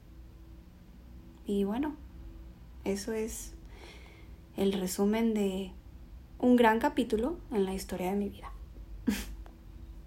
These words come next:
Otra cosa que me gustaría compartir es que, además de practicar la astrología tradicional, la cual, por cierto, llevo estudiando desde hace unas tres revoluciones solares,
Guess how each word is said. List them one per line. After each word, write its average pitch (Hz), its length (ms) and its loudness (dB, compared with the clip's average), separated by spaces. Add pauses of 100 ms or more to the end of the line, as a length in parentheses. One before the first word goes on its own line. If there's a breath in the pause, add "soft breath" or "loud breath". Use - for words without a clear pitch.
(2250 loud breath)
Otra 403 340 12
cosa 381 200 12
que 403 120 12
me 339 80 12
gustaría 285 800 12 (220)
compartir 269 960 10 (420 loud breath)
es 214 300 4
que, 254 440 10
además 202 400 8
de 240 80 4
practicar 208 540 0
la 214 80 4
astrología 190 480 -2
tradicional, 214 720 4 (1000)
la 185 120 2
cual, 185 140 -2
por 226 160 4
cierto, 220 240 2
llevo 208 160 6
estudiando 190 420 2
desde 175 300 2
hace 180 240 0
unas 185 840 0
tres 202 320 6
revoluciones 202 500 6
solares, 214 760 2